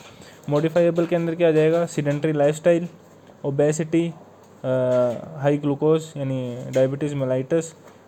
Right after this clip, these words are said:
हाइपरटेंशन, स्मोकिंग और एक और क्या हो जाएगा? हाइपरट्राइग्लाइसिडीमिया यानी कोलेस्ट्रॉल बढ़ा हुआ है। फिर उसके बाद में additional factors देख,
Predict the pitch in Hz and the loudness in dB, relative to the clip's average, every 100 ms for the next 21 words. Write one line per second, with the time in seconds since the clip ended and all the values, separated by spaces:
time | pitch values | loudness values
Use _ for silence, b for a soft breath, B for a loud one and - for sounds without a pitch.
0 | - 139 - 170 160 165 160 180 175 175 | 0 0 2 2 2 0 0 -2 -4 -6
1 | 147 139 143 135 - 170 143 B B B | -10 -6 -4 -2 -2 -4 -4 B B B
2 | - 139 143 160 156 160 139 143 165 156 | -4 -2 0 -2 0 2 2 2 -2 -2
3 | 131 135 156 143 143 143 143 139 139 147 | -2 0 -2 0 2 2 0 -2 -2 -4
4 | 135 131 131 127 123 - - - 131 131 | -4 -4 -4 -6 -8 -16 -20 -12 -8 -4
5 | 131 131 - 127 127 123 123 120 120 - | -4 -4 -6 -6 -4 -4 -2 -4 -8 -16
6 | B B B B - 160 156 170 156 151 | B B B B -6 -4 0 2 6 6
7 | 165 160 151 156 170 180 170 156 170 160 | 4 0 0 0 0 -2 0 -2 -2 -2
8 | 160 160 | -2 -4